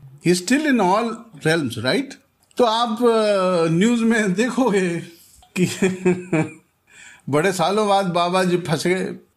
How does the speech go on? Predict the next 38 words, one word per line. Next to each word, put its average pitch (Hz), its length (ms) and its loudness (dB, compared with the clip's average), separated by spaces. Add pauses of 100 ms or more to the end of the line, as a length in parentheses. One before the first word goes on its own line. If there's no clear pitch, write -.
(200)
जेल 175 260 2
में 180 140 0
पड़े 165 140 0
हुए 165 160 0
बेचारे। 131 500 -2 (400)
ऐसा 254 340 0
थोड़ी 370 200 2
है 262 120 0
कि 233 100 -2
उस 226 140 2
आदमी 208 300 0
ने 233 100 0
कुछ 240 320 0
भला 196 280 0
नहीं 156 220 -2
किया, - 320 -6 (220)
ऐसा - 200 -2
नहीं 254 160 0
है। - 140 -8 (460)
ओ, 370 100 4 (1080)
क्या 302 260 0
करें, 262 300 -2
अब 254 220 2
हर 196 200 2
आदमी 247 380 0
में 269 200 2
कमजोरी 247 500 2
तो 277 140 -2
है 233 300 2
ना। 269 380 -2 (800)
In 156 60 2
other 202 300 0
words, 196 520 0 (180)
those 226 220 2
urges 185 560 -2
have 202 300 2
been 185 420 0 (640)
suppressed, 170 840 -4